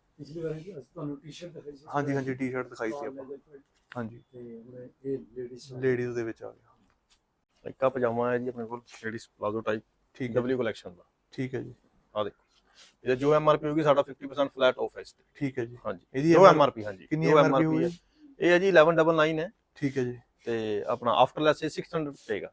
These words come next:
Speaker 2: ਠੀਕ
Speaker 3: ਫਲੈਟ
Speaker 2: ਹੈ।
Speaker 3: ਰੇਂਜ।
Speaker 2: ਲਓ
Speaker 3: ਤੇ
Speaker 2: ਜੀ,
Speaker 3: ਮੈਂ
Speaker 2: ਇਸ
Speaker 3: ਤੁਹਾਨੂੰ
Speaker 2: ਤਰ੍ਹਾਂ
Speaker 3: ਕਲਰ
Speaker 2: ਦੇ
Speaker 3: ਆਪਸ਼ਨ
Speaker 2: ਸਾਰੇ
Speaker 3: ਹੋਰ ਦਿਖਾ ਦਿੰਦਾ ਹੈ, ਉਹ
Speaker 2: ਹਾਂਜੀ।
Speaker 3: ਵੈਰਾਈਟੀ ਇਹਦੇ ਚ। ਆਹ
Speaker 2: ਠੀਕ ਹੈ ਜੀ।
Speaker 3: ਇਹ ਸਾਰੀ ਲੇਡੀਜ਼ ਵੈਰਾਈਟੀ ਹੈ ਜੀ। ਆਹ ਦੇਖੋ ਪਲਾਜ਼ੋ, ਕਿੰਨਾ ਪਿਆਰਾ ਪਲਾਜ਼ੋ ਫੈਬਰਿਕ
Speaker 2: ਹਾਂਜੀ।
Speaker 3: ਦੇਖੋ।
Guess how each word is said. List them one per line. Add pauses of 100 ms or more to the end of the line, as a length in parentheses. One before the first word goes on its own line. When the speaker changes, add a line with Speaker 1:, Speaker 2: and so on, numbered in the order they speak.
(140)
Speaker 2:
ਠੀਕ
Speaker 3:
ਫਲੈਟ
Speaker 2:
ਹੈ।
Speaker 3:
ਰੇਂਜ। (520)
Speaker 2:
ਲਓ
Speaker 3:
ਤੇ
Speaker 2:
ਜੀ,
Speaker 3:
ਮੈਂ
Speaker 2:
ਇਸ
Speaker 3:
ਤੁਹਾਨੂੰ
Speaker 2:
ਤਰ੍ਹਾਂ
Speaker 3:
ਕਲਰ
Speaker 2:
ਦੇ
Speaker 3:
ਆਪਸ਼ਨ
Speaker 2:
ਸਾਰੇ
Speaker 3:
ਹੋਰ
ਦਿਖਾ
ਦਿੰਦਾ
ਹੈ,
ਉਹ
Speaker 2:
ਹਾਂਜੀ।
Speaker 3:
ਵੈਰਾਈਟੀ
ਇਹਦੇ
ਚ। (200)
ਆਹ
Speaker 2:
ਠੀਕ
ਹੈ
ਜੀ। (1800)
Speaker 3:
ਇਹ
ਸਾਰੀ
ਲੇਡੀਜ਼
ਵੈਰਾਈਟੀ
ਹੈ
ਜੀ।
ਆਹ
ਦੇਖੋ
ਪਲਾਜ਼ੋ,
ਕਿੰਨਾ
ਪਿਆਰਾ
ਪਲਾਜ਼ੋ
ਫੈਬਰਿਕ
Speaker 2:
ਹਾਂਜੀ।
Speaker 3:
ਦੇਖੋ।